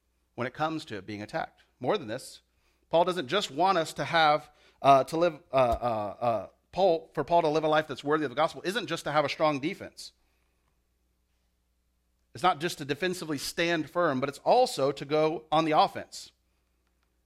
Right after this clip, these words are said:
to offensively, uh, with one mind, go out striving together for faith in the gospel.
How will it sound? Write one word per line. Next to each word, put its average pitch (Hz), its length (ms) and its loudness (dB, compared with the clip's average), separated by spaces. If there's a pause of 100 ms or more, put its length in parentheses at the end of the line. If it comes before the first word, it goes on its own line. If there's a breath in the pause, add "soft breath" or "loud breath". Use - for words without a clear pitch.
(120)
to 160 100 0
offensively, 147 720 -2 (240)
uh, 135 180 4
with 147 160 -4
one 190 300 2
mind, 143 480 2 (840)
go 196 240 6
out 180 180 6
striving 214 640 0
together 165 540 -2 (240 soft breath)
for 156 100 0
faith 156 420 -2 (120)
in 135 160 -4
the 123 80 -6
gospel. 131 420 0